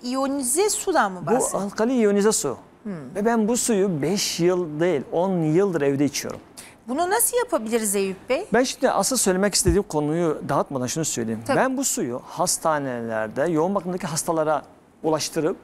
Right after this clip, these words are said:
Speaker 2: onların nasıl iyileşiyor olduklarını görmenin heyecanını yaşadım.
Speaker 1: E, bunu denediniz.
Speaker 2: Denemek değil.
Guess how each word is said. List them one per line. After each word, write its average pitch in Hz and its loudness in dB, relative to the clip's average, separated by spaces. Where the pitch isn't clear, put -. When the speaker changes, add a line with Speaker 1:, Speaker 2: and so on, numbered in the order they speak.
Speaker 2:
onların 208 2
nasıl 208 0
iyileşiyor 190 2
olduklarını 175 0
görmenin 165 2
heyecanını 156 2
yaşadım. 113 -4
Speaker 1:
E, 180 -2
bunu 262 -2
denediniz. 247 -2
Speaker 2:
Denemek 151 0
değil. 208 0